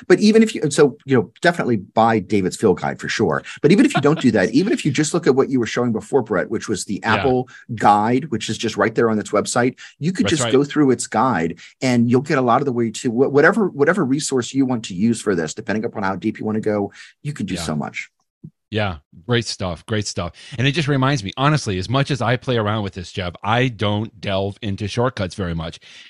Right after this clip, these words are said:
Speaker 2: even though I use probably one or two almost every day. Uh, I
Speaker 1: Mm-hmm.
Speaker 2: have one where I tap the, um, the back tap on my phone, and it will pull my AirPods from, like, my Mac or my iPad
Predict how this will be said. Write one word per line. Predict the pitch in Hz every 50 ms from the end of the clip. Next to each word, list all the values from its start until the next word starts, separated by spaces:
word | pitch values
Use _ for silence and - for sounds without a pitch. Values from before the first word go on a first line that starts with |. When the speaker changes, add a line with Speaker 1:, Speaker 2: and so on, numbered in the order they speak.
| - 139
Speaker 2:
even | 165 175 202 185
though | 175 160
I | - 123 127
use | 139 131 120 139 180 208 214 170 147 139 -
probably | - - 151 151 139 143 123 123 113
one | 104 123 147 160
or | 156
two | 131 - 147 151 165 151
almost | 107 117 123 127 - -
every | 120 117 120 107
day. | 107 113 110 90 73 73 - - - - - - -
Uh, | 113
I | 113 110
Speaker 1:
Mm-hmm. | 107 113
Speaker 2:
have | 113 131 139 120 107
one | 127 123 123 110
where | 117 110
I | 107 110
tap | - - - 127 120 - - -
the, | 101 107 101 101
um, | 101 98 90 85 82 - _ _ _ _ _ _ _ _ _ _
the | - 101
back | 82 117 113 120 -
tap | - 123 101 -
on | 107 98
my | 95 95 95
phone, | - 135 131 120 101 98 95 - - - - - _
and | 107 107 110 107 107 104 -
it | 117 120 - -
will | 107 107 107 104 104 104 101 104 _ _ _
pull | 151 156 160 160 156 156 160 - -
my | 113 107 120 113 113 113 113 117 - -
AirPods | 123 131 143 147 - - 104 90 82 82 -
from, | - - 101
like, | 101 101 95 -
my | 98 98 92
Mac | 92 98 113 120 120 113 -
or | 113
my | 101 98 107
iPad | - 110 113 131 147 - 117 98 90 90 107